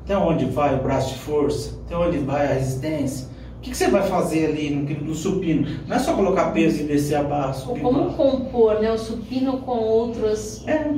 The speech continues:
Speaker 1: tem outras
Speaker 2: né?
Speaker 1: coisas junto ali.
Speaker 2: Exato.
Speaker 1: Então, é, isso faz a diferença. E esse, esse cara, eu quero trabalhar na academia que eu trabalho.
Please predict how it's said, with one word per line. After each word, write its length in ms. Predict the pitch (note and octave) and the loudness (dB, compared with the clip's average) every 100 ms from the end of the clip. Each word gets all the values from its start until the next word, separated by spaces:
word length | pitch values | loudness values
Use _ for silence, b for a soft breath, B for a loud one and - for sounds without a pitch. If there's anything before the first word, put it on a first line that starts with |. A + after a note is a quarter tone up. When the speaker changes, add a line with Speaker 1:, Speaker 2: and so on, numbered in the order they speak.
| - | 0
Speaker 1:
tem 140 | A#3 | 0
outras 240 | A3+ B3+ | 2 2
Speaker 2:
né? 60 | B3 | 4
Speaker 1:
coisas 280 | B3 B3 G#3 | 4 4 2
junto 380 | F#3+ G3 F#3 F3+ | 2 4 4 4
ali. 220 | D#3+ C#3+ | 4 2
Speaker 2:
Exato. 340 | - - - - - | 2 -2 -6 -8 -8
Speaker 1:
Então, 180 | - - | -8 -6
é, 60 | - | -4
isso 280 | C3 - - | -2 -2 0
faz 200 | A3 A3 | 2 2
a 20 | |
diferença. 420 | G#3+ - G#3+ F#3 - | 2 4 4 4 2
E 140 | D3+ | 2
esse, 200 | D#3+ D#3 | 2 4
esse 260 | A3 - - | 6 6 2
cara, 680 | - C3 B2+ - - - - - - | 0 0 0 0 -2 -4 -12 -16 -12
eu 100 | B2 | -12
quero 260 | - B2+ A#2+ | -6 -6 -4
trabalhar 340 | B2 C#3+ D3 | -6 -4 -4
na 160 | D3+ E3 | -4 -6
academia 360 | E3+ F3 F3 F3+ | -4 -4 -2 -2
que 40 | |
eu 40 | F#3 | -2
trabalho. 540 | C4+ E4+ D#4+ - - | -4 -2 -2 -4 -6